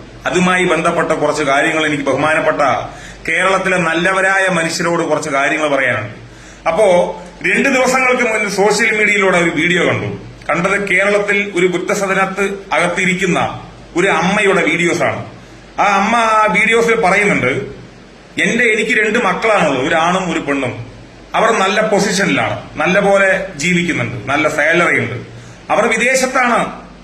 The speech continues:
അവരെന്നെ വൃദ്ധസദനത്തിൽ കൊണ്ടാക്കി,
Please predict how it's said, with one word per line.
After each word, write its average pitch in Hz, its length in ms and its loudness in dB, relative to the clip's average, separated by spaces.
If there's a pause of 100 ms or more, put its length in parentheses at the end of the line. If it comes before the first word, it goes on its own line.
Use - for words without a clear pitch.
(440)
അവരെന്നെ 247 400 2
വൃദ്ധസദനത്തിൽ 262 680 2
കൊണ്ടാക്കി, 254 800 0